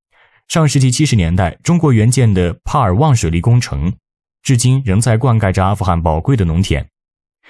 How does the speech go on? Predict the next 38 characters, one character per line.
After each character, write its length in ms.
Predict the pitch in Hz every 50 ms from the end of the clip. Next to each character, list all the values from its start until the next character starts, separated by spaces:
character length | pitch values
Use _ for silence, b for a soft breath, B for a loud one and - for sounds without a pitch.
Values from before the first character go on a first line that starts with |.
| b b b b _
中 140 | - - 185
国 120 | 170 165 160
在 100 | 156 160
阿 100 | 151 156
富 100 | 143 131
汗 160 | 135 139 127
援 140 | 117 107 110
建 140 | 123 127 113
的 80 | 107
小 220 | 101 - - 80 76
学、 220 | 80 - 87 87
中 240 | 90 - 120 131 139
学、 240 | 131 - 85 82 85
大 240 | - 143 131 110 95
学、 240 | - - 87 85
职 160 | - - - 156
业 120 | 156 151
技 120 | 131 -
术 120 | 127 113 110
学 180 | - - 87
校， 300 | 82 - - 135 117 - _ _ _ B B B B B B B
让 200 | B 135 139 151
千 160 | 147 - 175 170
千 180 | 165 180 175
万 120 | 170 160 139
万 140 | 135 123
当 160 | 120 139 135 139
地 120 | 131 120
的 80 | 101 92
孩 200 | - 85 82 92
子 260 | - 104 92 82 - _
有 120 | - 92
了 80 | 85 85
读 180 | 82 - 85 92
书 160 | - 147 156
的 80 | 143
机 160 | 120 - 82 80
会。 240 | - - 82 -